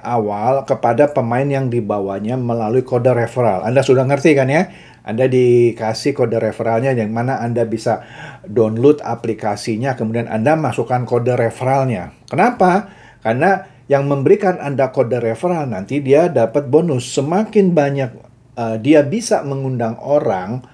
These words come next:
atau dia menjerumuskan bebek dungu dengan menggunakan kode referralnya, maka dia akan dapat uang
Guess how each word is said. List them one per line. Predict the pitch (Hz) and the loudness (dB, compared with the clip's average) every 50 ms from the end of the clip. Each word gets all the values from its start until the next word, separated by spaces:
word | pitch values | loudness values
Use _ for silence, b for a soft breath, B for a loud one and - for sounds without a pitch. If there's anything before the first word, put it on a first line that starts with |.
| b b b b b | b b b b b
atau | - 107 - - 107 104 | -8 -4 -2 -2 0 2
dia | 117 127 123 | 2 2 2
menjerumuskan | 120 120 120 117 120 107 117 113 120 123 202 254 - - - 160 147 139 | 2 0 -2 -2 -2 -2 -2 0 0 0 -2 -4 -4 -4 -4 -4 -2 0
bebek | 113 117 110 95 101 101 113 110 | 2 2 2 2 0 -4 -4 -6
dungu | 98 113 123 120 113 120 | -6 -4 -4 -4 -4 -4
dengan | 117 110 104 107 110 104 98 | -4 -4 -4 -4 -4 -4 -6
menggunakan | 107 101 95 107 113 107 110 104 - - 104 101 98 95 - - - - _ | -6 -4 -4 -4 -2 -2 -4 -4 -4 -4 -4 -4 -4 -8 -12 -18 -20 -18 _
kode | - 185 196 202 180 180 175 160 | 2 2 2 4 6 4 4 4
referralnya, | 143 127 123 120 - 127 117 107 95 90 92 104 117 135 | 4 2 0 -2 -2 -2 -2 -2 -2 -4 -4 -4 -4 -2
maka | 143 131 120 113 143 | -2 -4 -2 -2 -2
dia | 151 139 131 135 - - | 0 2 2 0 0 0
akan | - 120 120 - 131 127 120 113 | -4 -8 -6 -6 -4 -4 -4 -2
dapat | - 135 120 117 - - - _ - 247 262 226 - - - - b b b b b b b b b b b b b b - | -2 -2 -2 -2 -4 -8 -10 _ -2 0 0 0 -2 -4 -10 -20 b b b b b b b b b b b b b b 4
uang | 170 170 139 117 117 127 165 202 196 - - | 6 6 6 6 4 2 0 -2 -4 -8 -12